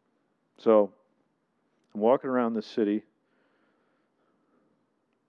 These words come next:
with the, with my, uh, founder friend, and I'm processing all this history. I literally went up into,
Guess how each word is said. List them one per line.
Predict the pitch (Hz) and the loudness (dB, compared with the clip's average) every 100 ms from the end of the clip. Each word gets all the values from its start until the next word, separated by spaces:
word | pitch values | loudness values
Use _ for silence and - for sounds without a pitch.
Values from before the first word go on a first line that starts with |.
| _ _ _ _ _ _ _ _ _ - | _ _ _ _ _ _ _ _ _ -2
with | 107 - | -2 -2
the, | 104 87 - | -2 -2 -6
with | - 104 - | -12 -12 -8
my, | 101 95 82 82 - | -6 -4 -6 -10 -8
uh, | 90 82 - _ _ _ _ _ _ _ _ _ _ _ _ _ _ _ _ _ _ _ _ _ _ - - | -8 -8 -12 _ _ _ _ _ _ _ _ _ _ _ _ _ _ _ _ _ _ _ _ _ _ -10 -6
founder | 101 107 107 92 90 - _ _ _ | -4 -4 -4 -6 -8 -14 _ _ _
friend, | - 101 95 90 - _ 127 | -8 -6 -8 -12 -20 _ -4
and | 117 | -4
I'm | 120 117 | -4 -6
processing | - 175 202 - 127 - 120 113 120 | -4 -4 -4 -4 -4 -6 -10 -8 -8
all | - 123 123 | -2 0 0
this | 110 | -4
history. | - 113 - 76 73 - | -4 -6 -6 -16 -12 -2
I | 131 | -2
literally | 131 185 170 151 135 | 0 -2 -2 -4 -6
went | - 123 - - | -6 -6 -4 -4
up | 113 - | -4 -4
into, | 113 104 - 107 98 | -10 -8 -4 -2 -4